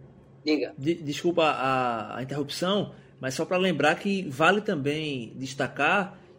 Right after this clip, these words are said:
Speaker 2: que cabe ao primeiro secretário também o credenciamento de assessores, profissionais da imprensa, empresas prestadoras de serviços também, né? É, na Câmara,
Speaker 1: Sim.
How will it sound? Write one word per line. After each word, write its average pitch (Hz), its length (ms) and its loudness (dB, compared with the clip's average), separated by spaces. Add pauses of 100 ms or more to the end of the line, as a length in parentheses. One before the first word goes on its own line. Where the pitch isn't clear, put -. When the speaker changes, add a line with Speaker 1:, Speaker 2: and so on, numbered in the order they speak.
Speaker 2:
que 156 680 -2
cabe 208 340 6
ao 190 80 4
primeiro 165 320 0
secretário 139 500 -4
também 139 440 -2
o 175 40 2
credenciamento 185 760 2
de 160 100 6
assessores, 185 840 6 (340)
profissionais 156 460 0
da 151 80 0
imprensa, 175 760 0 (360)
empresas 165 580 2
prestadoras 160 560 0
de 147 60 -8
serviços 165 560 0
também, 143 340 0
né? 165 240 -4 (340)
É, 110 380 -4
na 131 140 -2
Câmara, 165 460 2
Speaker 1:
Sim. - 160 -2